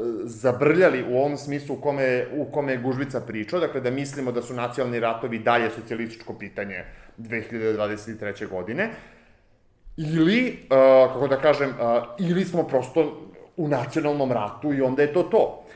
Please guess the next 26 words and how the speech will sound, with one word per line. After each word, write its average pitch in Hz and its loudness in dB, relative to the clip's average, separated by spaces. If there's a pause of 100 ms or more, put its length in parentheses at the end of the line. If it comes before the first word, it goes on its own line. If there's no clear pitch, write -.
(160)
Ukoliko 226 2
je 151 6
za 147 2
nas 180 -2
Palestina 151 -2 (120)
humanitarno 120 0
pitanje, 104 -10 (640)
onda 185 4
smo 185 -2
mi 190 0
zapravo 170 2
na 139 0
strani 160 -2
Palestine 147 -2
na 131 -2
način 147 -2
na 131 -4
koji 139 -2
smo 139 -8
i 120 -4
na 117 -2
strani, 123 -2
e, - -10 (800)
ne 113 -6
znam, 87 -12
e, - -20